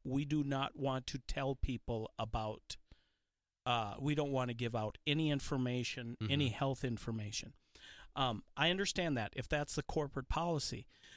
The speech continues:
Speaker 1: But what disturbed me was they were using hipaa
Speaker 2: Mm.
Speaker 1: for things, um, because, like, about the, uh, the, the temperature, I went on right away and I found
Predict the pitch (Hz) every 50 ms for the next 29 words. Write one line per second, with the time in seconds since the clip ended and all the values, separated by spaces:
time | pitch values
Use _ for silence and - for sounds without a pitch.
0 | - - - - 151 151 - - 151 151 143 - - - - - 220 220 196 156
1 | 156 147 139 139 135 135 135 131 127 123 127 147 139 131 131 131 131 135 131 127
2 | - 147 131 117 - - 147 - - 117 101 104 107 - _ _ - - - 113
3 | 117 117 110 - 180 165 156 143 - - - - 240 240 202 156 139 139 147 160
4 | 165 - - - - - _ _ _ _ _ _ _ - - - _ 160 147 143
5 | 139 135 131 123 117 107 - _ - 147 - 185 185 156 147 160 175 160 156 151
6 | - 151 139 156 156 151 - - 160 151 143 135 127 117 117 - - - 147 131
7 | 127 117 - - _ - - - - 131 - - - 156 151 - 170 156 - 196
8 | 202 220 220 - - _ _ _ _ _ _ _ _ _ _ _ _ - 151 196
9 | 208 190 175 156 151 151 151 151 151 151 151 147 151 147 139 139 156 170 165 123
10 | 113 120 131 127 135 - - - 139 135 135 135 127 127 123 120 - - 127 135
11 | 139 - - - 147 143 143 139 139 127 -